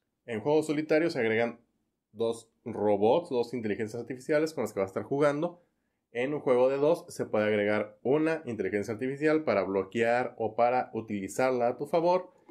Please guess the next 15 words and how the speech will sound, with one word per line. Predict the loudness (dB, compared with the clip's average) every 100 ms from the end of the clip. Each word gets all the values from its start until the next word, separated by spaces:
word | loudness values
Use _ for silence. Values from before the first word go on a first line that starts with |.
| -20 _ _
Y | -2
en | 0
el | 2
juego | 4 4
de | 4
tres | 0 -2 2
y |
de | 2
cuatro, | 2 0 0
pues | -2
ya, | -2 -2
ocupamos | -4 -8 0 0 0 0
todo | 2 4
el | 2
tablero | 2 2 2 2 -2